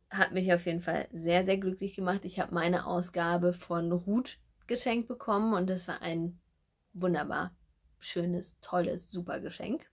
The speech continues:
Und ansonsten hat mich noch glücklich gemacht von Nina George, die Mondspielerin, weil ich einfach, ja, das eine sehr berührende, äh, lebenssehnsüchtige Geschichte fand, die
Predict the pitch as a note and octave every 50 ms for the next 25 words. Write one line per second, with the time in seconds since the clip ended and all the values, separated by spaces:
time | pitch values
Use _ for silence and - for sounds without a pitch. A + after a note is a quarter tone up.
0 | _ - G#3 A3 G#3+ - - G3+ G#3 G#3 F#3+ G3+ F#3 F#3+ A3+ D4+ D#4 - - G3+
1 | G3+ G3+ G3 - - - G#3 G3+ G3+ - G#3 F#3+ F#3+ F#3+ F#3+ - F#3 F3 F3 -
2 | F#3+ G3 F#3+ - - F3+ F3+ F3+ F3 G3 C4 - - - _ _ _ - - _
3 | _ _ _ _ _ _ _ _ - G3 F#3+ F#3 F#3 F#3+ G3 G3 G#3+ G3+ G3 -
4 | - - F3+ F3+ F3+ F#3+ A3 A3+ A3+ - - F#3+ G3 G3+ G3+ G3 G3+ - - F#3+
5 | F#3 F3+ F3+ F3+ G3 G#3 - - - E3 D#3+ D#3 D#3 E3 F3 F3 D#3 E3+ F3+ F#3
6 | F#3 - - - - _ _ - E3 D#3+ D#3+ E3+ F3 - - - F3 - - E3
7 | F3 F3 - - _ _ _ _ - E3 D#3 D#3 E3+ E3+ F3 E3+ - - F3 F3
8 | F3 F3+ F3 F3 F3+ F3+ F3 F3 F3+ F#3+ - - - _ _ _ - G3+ G3+ G3
9 | F3+ G#3 G#3 G3+ G3+ G3+ G3+ G3+ G3+ G3 G3 G3 F#3+ G3+ - _ _ _ _ _
10 | _ _ _ _ _ - F#3 F3+ F3 F3+ F3 F3 F3 F3+ G3 G3 G3 F#3+ F#3+ F#3+
11 | - - F3+ F3+ F3+ F#3 F3+ F#3 F#3 F#3+ - - - G3 F#3+ F#3+ F3+ E3+ E3+ E3+
12 | E3+ F3+ - - _ _ _ - G3 F#3+ - - A3+ A3 - - G3+ F#3 F#3 -
13 | - - F3+ F3 F3 F3 F3 F3+ F3 - - F3 F3 F3 F3 F3 F3 -